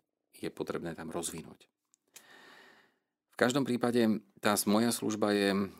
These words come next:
povedal by som, úplne iná, ako by bola za iných, m, možno všedných alebo diecéznych podmienok, pretože je to stále také prepájanie, synchronizovanie medzi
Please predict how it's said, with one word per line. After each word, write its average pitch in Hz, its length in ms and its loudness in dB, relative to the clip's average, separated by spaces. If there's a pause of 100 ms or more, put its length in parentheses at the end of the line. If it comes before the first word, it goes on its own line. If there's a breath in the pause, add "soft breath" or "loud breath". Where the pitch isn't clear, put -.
(100)
povedal 98 240 0
by 95 80 -2
som, - 320 -4
úplne 131 320 0
iná, 87 640 -6
ako 92 240 -8
by 90 80 -2
bola 90 340 -2 (140)
za 85 240 -6
iných, 92 560 -4
m, 87 480 -8
možno 82 240 -10
všedných 92 640 -6
alebo - 480 -10
diecéznych 92 800 -6
podmienok, 98 560 -2 (640 loud breath)
pretože 107 480 2 (160)
je 87 140 -2
to 98 100 0
stále 101 320 2
také 92 560 -2 (800)
prepájanie, 85 880 -2
synchronizovanie 85 1120 -6 (800 soft breath)
medzi 82 640 -4